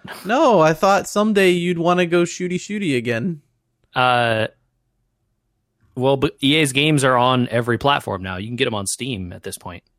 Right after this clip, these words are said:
Speaker 1: That's true. You could
Speaker 2: And,
Speaker 1: play, uh,
Speaker 2: and
Speaker 1: Apex
Speaker 2: apparently Game Pass.
Speaker 1: on other stuff. Yeah.
Speaker 2: And apparently,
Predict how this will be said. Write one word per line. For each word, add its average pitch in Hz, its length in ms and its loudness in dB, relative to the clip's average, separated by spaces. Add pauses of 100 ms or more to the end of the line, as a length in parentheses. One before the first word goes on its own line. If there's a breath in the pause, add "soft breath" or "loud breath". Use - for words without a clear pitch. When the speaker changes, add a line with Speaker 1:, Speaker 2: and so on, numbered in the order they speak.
Speaker 1:
That's 139 220 -12
true. 113 400 -6
You 117 140 -10
could 131 280 -4
Speaker 2:
And, 113 180 0
Speaker 1:
play, 120 580 0 (180)
uh, 117 240 -8
Speaker 2:
and 110 120 -2
Speaker 1:
Apex 113 160 -2
Speaker 2:
apparently 143 340 0
Game 139 240 0
Pass. 107 300 -6
Speaker 1:
on 117 120 -12
other 117 180 -8
stuff. - 480 -14 (160)
Yeah. - 60 -20 (560)
Speaker 2:
And 117 460 -2 (1300)
apparently, 120 680 -2